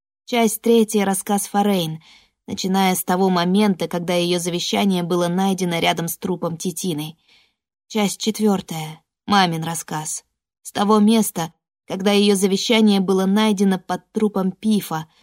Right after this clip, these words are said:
в хижине на старом кладбище Тейвитете. Часть пятая.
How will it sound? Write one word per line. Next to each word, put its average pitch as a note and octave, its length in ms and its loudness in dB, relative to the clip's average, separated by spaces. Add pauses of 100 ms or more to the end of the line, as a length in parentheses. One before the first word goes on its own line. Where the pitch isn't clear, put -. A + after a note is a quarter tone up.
(160)
в - 80 -20
хижине F#3+ 540 -2
на E3 100 -4
старом E3+ 420 -2
кладбище E3 520 -6
Тейвитете. E3 720 -8 (840)
Часть - 360 -6
пятая. E3+ 540 -10